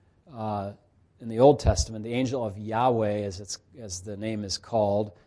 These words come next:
the angel of the Lord, which is, we believe, a pre-incarnate appearance of the second person of the Trinity. But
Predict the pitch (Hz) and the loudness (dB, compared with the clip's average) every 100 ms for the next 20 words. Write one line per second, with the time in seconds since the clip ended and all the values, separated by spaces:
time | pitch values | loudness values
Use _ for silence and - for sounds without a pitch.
0 | - 120 131 127 123 107 110 113 127 117 | -4 2 2 4 2 0 0 6 8 6
1 | 117 - 120 101 - 123 147 135 127 123 | 4 -2 -2 0 -4 6 8 8 6 8
2 | 135 123 107 - 160 127 110 127 123 120 | 8 6 0 0 2 2 0 -6 -4 -2
3 | - - 269 269 - 117 98 - 135 - | -4 -8 -6 -6 -6 -10 -10 -6 -4 -6
4 | 107 - 139 123 120 101 95 - 156 139 | -10 -6 -4 -2 -6 -8 -12 -10 -2 0
5 | 101 107 - _ _ _ _ _ _ _ | 0 -8 -12 _ _ _ _ _ _ _
6 | _ 139 139 - - | _ 8 8 8 -6